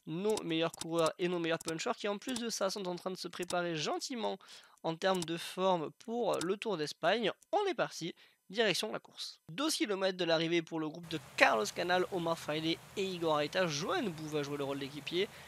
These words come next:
Quarante-quatre secondes d'avance encore pour les chapeaux. Autant vous dire que ça va être compliqué, il va falloir revenir se placer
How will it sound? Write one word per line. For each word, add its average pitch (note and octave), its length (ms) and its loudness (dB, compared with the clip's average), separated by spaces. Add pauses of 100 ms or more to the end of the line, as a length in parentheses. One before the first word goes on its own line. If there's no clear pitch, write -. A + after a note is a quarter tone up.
(180)
Quarante-quatre G#3+ 520 4
secondes F#3 360 -2
d'avance F3+ 480 2 (140)
encore G3 320 0
pour F3+ 160 -6
les E3+ 40 -2
chapeaux. F3 260 -2
Autant E3+ 120 -2
vous E3 80 0
dire F3 120 -2
que - 40 -12
ça D#3 100 -4
va E3 60 -2
être E3+ 140 -6
compliqué, F#3+ 400 -10
il G#3 40 -6
va G3 80 2
falloir E3+ 260 0
revenir A3 280 -4
se - 140 -10
placer - 340 -4